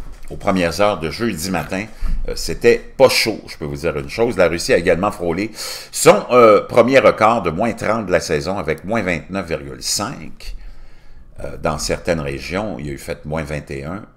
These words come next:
euh, virgule cinq et moins vingt et un virgule un. Le froid canadien devrait s'intensifier sur les provinces du centre et de l'ouest au cours des prochains jours.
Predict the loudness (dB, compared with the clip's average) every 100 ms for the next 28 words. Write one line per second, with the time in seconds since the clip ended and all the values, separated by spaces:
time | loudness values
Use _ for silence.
0 | -20 -18 -16 -18 -18 -12 -12 -12 -12 -10
1 | -8 -8 -10 -12 -14 -14 -12 -12 -12 -12
2 | -12 -10 -12 -14 -18 -20 _ -18 -18 -20
3 | _ -20 _ _ -20 -20 -20 -20 -20 -20
4 | -12 -8 -6 4 4 6 4 2 2 2
5 | 2 2 0 0 -2 -4 -6 -6 -6 -4
6 | -4 -4 -2 -2 -4 -8 -12 -10 -10 -10
7 | -8 -6 -4 -4 -4 -6 -10 -14 -16 -20
8 | -14 -8 -6 -6 -8 -8 -8 -8 -8 -10
9 | -10 -14 -18